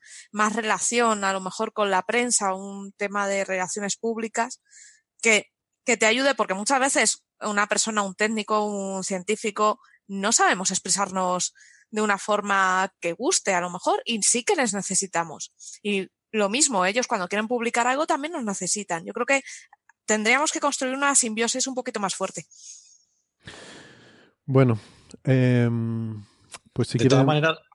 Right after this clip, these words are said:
Speaker 2: Di-
Speaker 3: de todas maneras, si creéis que esto de la flecha del tiempo es, eh, eh, ha sido, ha sido un, un, una nota de prensa horrorosa, Esperad a leer la que pone, que además creo que salió ayer.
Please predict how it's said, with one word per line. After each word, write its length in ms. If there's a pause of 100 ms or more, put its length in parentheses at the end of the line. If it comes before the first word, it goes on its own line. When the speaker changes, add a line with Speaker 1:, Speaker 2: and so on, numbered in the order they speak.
(120)
Speaker 2:
Di- 220
Speaker 3:
de 100
todas 120
maneras, 220
si 60
creéis 260
que 80
esto 180
de 80
la 80
flecha 240
del 140
tiempo 320
es, 60 (260)
eh, 200
eh, 200 (160)
ha 120
sido, 220
ha 60
sido 200
un, 280
un, 600 (120)
una 140
nota 180
de 40
prensa 200
horrorosa, 440 (840)
Esperad 320
a 40
leer 200
la 100
que 120
pone, 320
que 40
además 280
creo 100
que 80
salió 180
ayer. 300